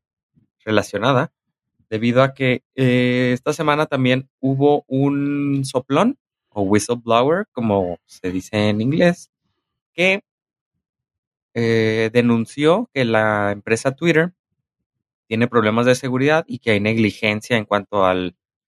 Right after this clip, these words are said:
al manejo de datos y que, por ejemplo, si usted borra su cuenta, pues no, no la ha borrado al cien por ciento, sino nada más se le pone ahí un estatus de, bueno, ya la, el usuario la quiso borrar.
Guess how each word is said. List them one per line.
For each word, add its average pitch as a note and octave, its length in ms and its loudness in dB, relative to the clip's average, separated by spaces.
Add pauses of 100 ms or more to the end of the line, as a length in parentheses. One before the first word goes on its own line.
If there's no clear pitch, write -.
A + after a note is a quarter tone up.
(320)
al G2+ 160 -2
manejo G2+ 500 0
de F#2+ 600 -2
datos D#3 500 -2 (760)
y A#2 180 -2
que, G2+ 260 -2
por - 160 -2
ejemplo, A2 320 0
si - 140 -4
usted G#2 320 -2
borra A#2 300 0
su C3+ 180 -8
cuenta, C3 380 0
pues A2 180 -8
no, F#2+ 600 -2 (340)
no G2 180 0
la F#2+ 260 2
ha F#2+ 60 2
borrado F#2+ 960 -2
al F2 120 -2
cien G2 220 -8
por G#2 160 -4
ciento, A#2 440 -4 (260)
sino G#2 220 -12
nada G2 120 0
más G2 160 0
se A2 60 -6
le G2+ 100 2
pone G2 240 -2
ahí G2 100 0
un G2 100 -4
estatus G#2+ 540 -4
de, F2 300 -4 (380)
bueno, F2+ 220 -2
ya E2+ 160 -2
la, F#2 280 0
el F2+ 140 -4
usuario G2+ 280 -2
la G#2 120 0
quiso G2+ 220 -14
borrar. F#2+ 300 0